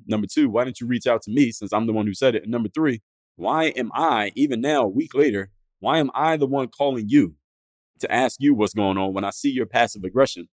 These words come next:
Why didn't you just reach out to me and say, 'Yo, here's my issue with you,' so we can get this on the table and we know what's up? Even if it means, all right, we not, we're not gonna talk to each other anymore and the relationship's over, or we're gonna address it and we can move forward.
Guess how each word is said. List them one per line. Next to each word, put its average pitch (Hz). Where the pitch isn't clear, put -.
Why 107
didn't 139
you 147
just 131
reach 131
out 143
to 120
me 110
and 107
say, 117
'Yo, 107
here's 117
my 110
issue 107
with 95
you,' 95
so 104
we 104
can 107
get 117
this 110
on 107
the 95
table 107
and 95
we 107
know 107
what's 98
up? 117
Even 131
if 123
it 123
means, 123
all 104
right, 107
we 113
not, 120
we're 123
not 117
gonna 117
talk 120
to 123
each 113
other 110
anymore 117
and 107
the 101
relationship's 113
over, 113
or 127
we're 123
gonna 113
address 131
it 113
and 101
we 110
can 107
move 117
forward. 123